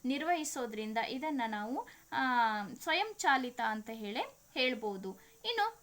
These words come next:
ಗಣಕಯಂತ್ರವನ್ನ ನಾವು, ನಿಮ್ಮೆಲ್ರಿಗೆ ಕೂಡ ಗೊತ್ತಿದೆ, ಬಹಳ ಬೇಸಿಕ್ ಆಗಿ applications of ಕಂಪ್ಯೂಟರ್‌ಗಳ ಬಗ್ಗೆ ನೋಡೋದಾದ್ರೆ, ಕಾರ್ಯಕ್ಷೇತ್ರಗಳು ಎಲ್ಲೆಲ್ಲಿ ಇದೆ, ವಿಜ್ಞಾನ ಮತ್ತು ತಾಂತ್ರಿಕತೆಯಲ್ಲಿ ಬಳಕೆ ಮಾಡ್ಲಾಗ್ತದೆ, ಆರೋಗ್ಯ ಸೇವೆಯಲ್ಲಿ ಬಳಕೆ ಮಾಡ್ಲಾಗ್ತದೆ,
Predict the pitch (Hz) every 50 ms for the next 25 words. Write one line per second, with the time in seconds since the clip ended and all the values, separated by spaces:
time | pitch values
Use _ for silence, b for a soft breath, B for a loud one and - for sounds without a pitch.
0 | - 269 277 285 302 320 320 - 370 370 349 339 349 - 349 339 330 330 320 311
1 | 320 311 311 302 302 311 311 311 320 320 B B B B - 262 262 254 233 233
2 | 262 254 330 349 339 339 339 - 330 294 294 285 269 277 277 277 - 262 240 262
3 | 262 254 254 262 262 269 277 285 285 269 269 254 247 254 269 - - 359 - -
4 | 359 330 294 311 320 277 254 B B B B B 247 - 294 330 - - 330 320
5 | - 330 320 - 339 311 311 - - 262 247 262 302 294 269 - - 247 294 -
6 | 285 277 - 277 262 277 277 262 254 240 247 262 302 311 262 269 240 226 214 226
7 | 240 220 220 B B B - - 285 285 302 320 330 330 - - 349 330 - -
8 | 339 339 330 311 311 302 285 262 254 269 285 311 320 311 311 294 247 220 233 226
9 | 220 226 233 B B B B B B 262 269 233 247 285 294 294 302 294 302 294
10 | 277 285 269 - 285 285 - 254 233 233 240 269 277 - 294 285 - 294 294 285
11 | 285 294 254 262 269 269 269 - 302 285 277 269 269 262 269 269 262 262 - -
12 | 262 247 254 254 254 262 - - - - - 220 247 269 285 302 269 254 320 320
13 | 320 - 285 233 240 262 302 320 330 339 359 302 320 302 302 294 - 311 294 285
14 | 277 269 254 269 254 247 254 - - 247 226 233 233 226 247 - - -